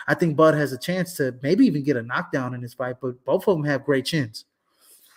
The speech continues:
Um, so that's me. That's that. Um, who actually wins the fight? Uh, and I think, and also I think switching from orthodox to southpaw, back to orthodox and all that stuff,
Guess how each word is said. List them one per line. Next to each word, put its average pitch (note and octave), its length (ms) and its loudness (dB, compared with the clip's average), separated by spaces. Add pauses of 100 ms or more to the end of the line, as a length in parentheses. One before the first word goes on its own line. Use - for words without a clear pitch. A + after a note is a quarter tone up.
(240)
Um, C3+ 480 0 (880)
so E3+ 160 6
that's E3 200 6
me. D#3+ 340 -2
That's C#3+ 260 -2
that. C#3+ 320 0 (360)
Um, C#3 280 -2
who A#3 180 0
actually G#3+ 420 2
wins F#3 380 0
the D4 140 4
fight? D4 320 6 (720)
Uh, E3 260 2
and B3 100 6
I D#4 100 12
think, D#4+ 220 4
and C4+ 120 4
also D#4 280 8
I B3 120 4
think A#3+ 360 -4
switching A#3+ 360 -2
from F#3 180 -4
orthodox F#3+ 520 0
to F3+ 80 -4
southpaw, F3+ 640 -2
back E3 260 -2
to E3 80 -6
orthodox E3 560 -2
and D#3+ 100 -6
all D#3+ 140 -2
that D#3 120 -4
stuff, D#3 160 -6